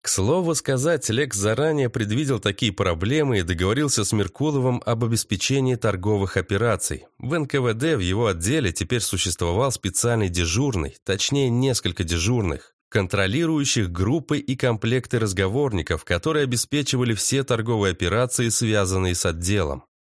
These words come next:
Закупка лечебных трав планировалась изначально. Руководству Союза необходимы новые лекарства для госпиталей,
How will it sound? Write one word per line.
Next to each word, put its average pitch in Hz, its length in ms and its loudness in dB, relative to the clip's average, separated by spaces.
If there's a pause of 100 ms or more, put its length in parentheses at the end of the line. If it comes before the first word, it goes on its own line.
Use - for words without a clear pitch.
(140)
Закупка 90 580 0
лечебных 139 500 0
трав 135 340 -2
планировалась 120 680 0
изначально. 95 720 0 (220)
Руководству 98 680 0
Союза 147 440 2
необходимы 131 600 0
новые 123 300 2
лекарства 123 560 0
для 107 140 0
госпиталей, 92 840 -2